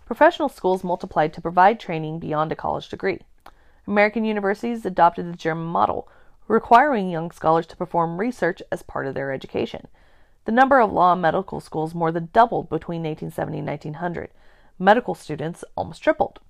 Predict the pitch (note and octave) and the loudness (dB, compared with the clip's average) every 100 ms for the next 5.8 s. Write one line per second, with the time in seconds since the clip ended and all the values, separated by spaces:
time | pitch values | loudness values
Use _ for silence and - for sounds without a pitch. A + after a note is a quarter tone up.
0 | - _ _ _ _ _ - - - C4+ | -20 _ _ _ _ _ -20 -14 0 0
1 | D4 D4+ - D#4 D#4 F#3+ E3+ F#3 F#3+ E3 | 2 -4 0 -2 0 -2 -2 -4 -4 -2
2 | F#3 A#3+ D#3+ A#2+ _ - - - _ - | 0 -2 -4 -10 _ -20 -20 -20 _ -8
3 | E3+ B3 F4 E4+ D4 A#3+ - - F#3 F3+ | 4 6 6 4 2 2 -2 -2 -4 -2
4 | F#3 F3+ E3+ F3 F3 - - D#3+ E3+ E3+ | -4 -2 -2 -4 -12 -10 -2 -2 -2 -8
5 | D#3+ F3+ E3+ D#3+ D#3+ - - G2 | -6 -6 -2 0 0 -6 -10 -12